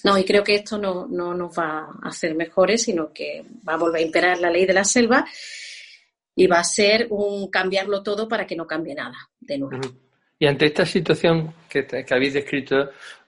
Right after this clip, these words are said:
Speaker 2: mm, ¿qué, qué habéis he-, cómo os habéis adaptado para poder, eh, reclamar y movi-, movilizaros en este ocho de marzo? Porque la situación era bastante difícil, ¿no? ¿Cómo os habéis
Speaker 1: Bueno,
Speaker 2: adaptado a, a esa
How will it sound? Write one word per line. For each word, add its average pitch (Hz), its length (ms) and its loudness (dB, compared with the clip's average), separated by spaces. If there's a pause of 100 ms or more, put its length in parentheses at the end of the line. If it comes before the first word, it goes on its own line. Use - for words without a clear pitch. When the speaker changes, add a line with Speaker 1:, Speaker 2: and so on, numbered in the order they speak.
(100)
Speaker 2:
mm, 123 440 -2
¿qué, 123 920 4
qué 139 100 6
habéis 139 260 6
he-, 151 260 2
cómo 147 340 6
os 151 80 4
habéis 147 260 6
adaptado 135 760 6
para 104 440 2
poder, 127 460 2
eh, 120 720 -4
reclamar 120 600 2
y 135 60 2
movi-, 123 300 2
movilizaros 120 640 0
en 127 140 0
este 127 200 0
ocho 123 240 0
de 120 120 2
marzo? 104 400 -6 (320)
Porque 117 160 -6
la 110 80 -2
situación 120 640 -4
era 113 180 2
bastante 123 400 -2
difícil, 120 520 -6
¿no? - 140 -16 (560)
¿Cómo 139 220 4
os 156 60 8
habéis 147 220 6
Speaker 1:
Bueno, 147 140 8
Speaker 2:
adaptado 139 540 6
a, 117 340 4
a 120 120 -2
esa 120 460 -6